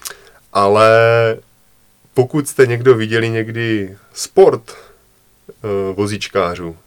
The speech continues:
a nevím, basket na vozíku, florbal na vozíku, cokoliv jinýho, tak si všimnete, že na tom vozíku sedí stejně tak, jak vozíčkář, tak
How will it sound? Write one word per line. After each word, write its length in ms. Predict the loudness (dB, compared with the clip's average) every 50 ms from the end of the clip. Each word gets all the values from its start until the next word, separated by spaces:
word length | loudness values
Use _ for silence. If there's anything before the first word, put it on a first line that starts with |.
| _ _ -10
a 80 | -8
nevím, 300 | -6 -6 -6 -8 -10 -14 -20 -20 _ _ -8
basket 420 | -6 -4 -4 -4 -2 -4 -4 -2
na 100 | -2 -4
vozíku, 540 | -6 -6 -8 -10 -12 -14 -14 -14 -16 -16 -16 _ _ _
florbal 520 | -6 0 2 4 4 2 2 -2 -2 -2
na 100 | -4 -6
vozíku, 460 | -8 -10 -10 -14 -16 -18 _ _ -20 -20 -20 _ _ _ _ _ _ _ _ _ _ _ _ _ _ _ _
cokoliv 460 | -8 -8 -6 -4 -2 -2 -2 -4 -4
jinýho, 460 | -6 -8 -8 -8 -8 -10 -10 -12 -14 -18 _ _ _ _ _ _ _ _ _ _ _ _ -4
tak 180 | -2 -2 -2
si 100 | -2 -4
všimnete, 480 | -4 -4 -4 -4 -4 -2 -2 -2 -2 -2
že 80 | -2
na 100 | -2 -4
tom 200 | -4 -4 -6 -4
vozíku 380 | -4 -4 -6 -6 -10 -12 -12 -12
sedí 300 | -8 -6 -6 -6 -6 -8
stejně 480 | -10 -10 -4 0 0 0 2 2 0 0
tak, 280 | 0 -2 -4 -4 -6
jak 120 | -10 -14 -14 -18 -20 _ -12
vozíčkář, 880 | -8 -6 -6 -6 -6 -8 -12 -8 -2 0 2 2 2 0 -2 -8 -14 _ _ _ _ _ _ _ _ _ _ _ _
tak 240 | -8 -8 -8 -8